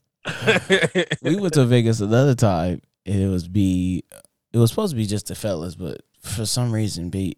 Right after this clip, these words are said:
Speaker 2: B M wanted to tag along. So
Speaker 1: Okay.
Speaker 2: whatever, we go.
Speaker 1: So you brought your harmonica.
Speaker 2: I brought my harmonica.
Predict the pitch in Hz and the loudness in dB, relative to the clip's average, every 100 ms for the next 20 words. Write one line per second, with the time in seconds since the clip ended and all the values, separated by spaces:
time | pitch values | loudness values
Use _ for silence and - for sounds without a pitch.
0 | 85 107 104 92 87 82 82 80 76 76 | -4 0 2 2 0 -2 -4 -4 -4 -4
1 | 80 80 80 78 - _ - - - - | -8 -8 -8 -10 -12 _ -20 -20 -20 -16
2 | - 98 95 80 78 120 110 95 95 104 | -4 2 2 2 2 4 6 4 2 2
3 | 117 104 90 90 95 90 85 104 101 98 | 2 2 2 0 -2 -6 -4 -4 -4 -8
4 | 98 107 107 85 76 71 - 82 101 98 | -6 -4 -4 -6 -18 -20 -10 -8 0 0
5 | 80 95 95 90 82 76 73 - - | 0 -2 -2 -2 -2 -4 -6 -10 -12